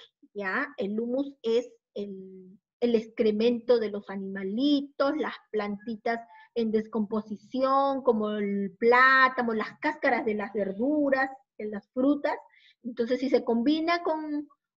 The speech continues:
con este tipo de suelo arcilloso, puede crecer plantas. Ah, y también este tiene un tipo de color, ¿ya? Este, este suelo arcilloso va a ser amarillento.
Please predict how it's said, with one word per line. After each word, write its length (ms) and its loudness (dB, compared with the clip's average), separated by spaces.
con 240 2
este 320 -2
tipo 320 0
de 140 -2
suelo 240 -2
arcilloso, 760 -2
puede 260 -4
crecer 540 -4
plantas. 480 -6
Ah, 200 -6
y 100 -6
también 360 0
este 420 -4
tiene 260 -2
un 140 -2
tipo 300 0
de 200 4
color, 440 0
¿ya? 300 -4
Este, 720 4
este 300 2
suelo 260 8
arcilloso 640 4
va 80 6
a 100 0
ser 340 -2
amarillento. 1120 0